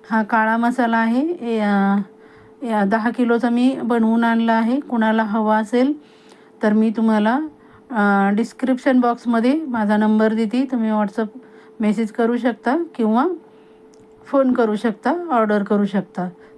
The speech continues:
तुम्हाला घरपोच सेवा दिली जाईल. हे बघा, लाल तिखट आहे. बघा, किती कलर सुंदर आहे. त्यामध्ये जिरे आणि धणे भाजून टाकले आहेत.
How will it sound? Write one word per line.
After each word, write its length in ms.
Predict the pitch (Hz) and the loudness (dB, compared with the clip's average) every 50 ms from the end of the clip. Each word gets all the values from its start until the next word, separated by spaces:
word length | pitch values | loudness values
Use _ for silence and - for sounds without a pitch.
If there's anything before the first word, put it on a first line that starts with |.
| - - | -6 -2
तुम्हाला 300 | 220 220 226 220 226 226 | 0 0 2 2 2 2
घरपोच 500 | 214 233 226 214 202 - 240 247 247 - | 2 2 2 0 0 0 -2 -2 -2 0
सेवा 240 | 262 233 226 226 | 0 2 2 2
दिली 300 | 226 208 233 226 220 226 | 2 2 0 0 0 2
जाईल. 360 | 226 233 226 226 233 254 320 339 - - - - - - - - - - - - - - - - - - - - - - - - - - - - - - - - - - - - - - - - - - - - | 2 2 2 2 2 0 -2 -4 -6 -14 -20 -20 -20 -20 -20 -20 -20 -20 -20 -20 -20 -20 -20 -20 -20 -20 -20 -20 -20 -20 -20 -20 -20 -20 -20 -20 -20 -20 -20 -20 -20 -20 -20 -20 -20 -20 -20 -20 -20 -20 -10 -4
हे 120 | 202 202 220 | 0 0 2
बघा, 260 | 202 214 208 220 254 320 339 311 | 2 2 2 0 0 -2 -4 -4
लाल 260 | 277 240 220 208 208 196 202 | -2 -2 -2 -2 -2 -2 -2
तिखट 280 | 240 220 - 240 226 233 | -4 -2 0 0 0 0
आहे. 260 | 233 233 233 247 302 | 0 0 0 -2 -2
बघा, 440 | 339 320 277 214 196 220 202 208 208 | -4 -6 -10 -10 -6 -4 -4 -2 -2
किती 200 | 208 226 202 220 | -4 -4 -6 -6
कलर 340 | - - 226 220 220 214 | -4 -2 0 0 0 -2
सुंदर 640 | 220 - - 220 208 - 240 220 214 208 208 214 214 | -2 -6 -8 -10 -6 -2 0 0 2 2 2 2 2
आहे. 340 | 226 226 220 220 247 277 311 - - - - - - - - - - | 2 0 0 0 0 -2 -2 -6 -12 -20 -20 -20 -20 -20 -12 -4 -2
त्यामध्ये 340 | 220 208 220 214 208 233 | -2 0 0 0 0 0
जिरे 380 | 226 196 214 233 233 233 247 262 | 0 0 2 2 2 2 2 2
आणि 260 | 277 269 254 226 226 | 2 0 0 0 0
धणे 320 | 214 202 226 214 208 220 240 | 2 2 2 2 2 0 0
भाजून 420 | 233 226 226 208 208 214 220 220 | 0 0 0 0 2 2 0 0
टाकले 260 | 226 226 226 233 220 | 0 -2 -2 -2 0
आहेत. 300 | 220 220 220 220 233 277 | 0 0 0 0 -2 -4